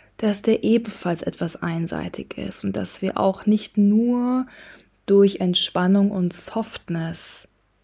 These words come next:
unsere Ziele erreichen, die wir für uns haben. Meiner Meinung nach geht es um eine gesunde Integration von Sanftheit und Power. Und genau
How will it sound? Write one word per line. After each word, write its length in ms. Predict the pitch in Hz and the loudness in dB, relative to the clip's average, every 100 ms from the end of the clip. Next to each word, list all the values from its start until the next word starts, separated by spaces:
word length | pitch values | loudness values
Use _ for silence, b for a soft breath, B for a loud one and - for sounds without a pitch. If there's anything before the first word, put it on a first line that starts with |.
| _ _ - | _ _ 0
unsere 400 | 196 196 180 175 | 6 6 4 -2
Ziele 360 | - - 240 - | -2 2 2 2
erreichen, 720 | 165 160 - 165 - 170 165 | -4 -6 -6 -6 -4 -4 -4
die 200 | 175 170 | -6 -6
wir 520 | 170 175 170 170 - _ - | -2 -2 -2 -6 -10 _ -20
für 240 | - - | -12 -6
uns 320 | 180 175 - | -2 -2 -2
haben. 480 | 226 220 196 185 190 - _ _ _ | -2 -2 -2 -2 -6 -12 _ _ _
Meiner 380 | 185 180 190 226 | 0 2 4 4
Meinung 320 | 202 185 185 | 4 4 4
nach 260 | 180 165 - | 2 -2 0
geht 240 | 190 185 | 2 2
es 180 | 185 - | 0 0
um 160 | 180 - | -2 -4
eine 280 | 170 170 | -4 -4
gesunde 1000 | 170 175 165 165 185 214 220 226 226 226 B B B B B _ | -2 -2 -2 2 4 6 8 6 4 0 B B B B B _
Integration 1200 | 202 240 247 214 - 170 165 - 165 170 170 175 - | 6 6 4 -2 -4 -6 -6 -4 -2 0 0 -2 -4
von 360 | - 180 180 | -4 2 2
Sanftheit 720 | 175 165 185 - - 190 190 | 2 0 -2 -4 -6 -6 -2
und 200 | 214 233 | -2 -2
Power. 540 | - 165 151 160 226 - b b b b - | -4 -4 -4 -4 -6 -8 b b b b 0
Und 160 | 180 | 2
genau 580 | 180 175 175 185 226 | 4 2 2 0 0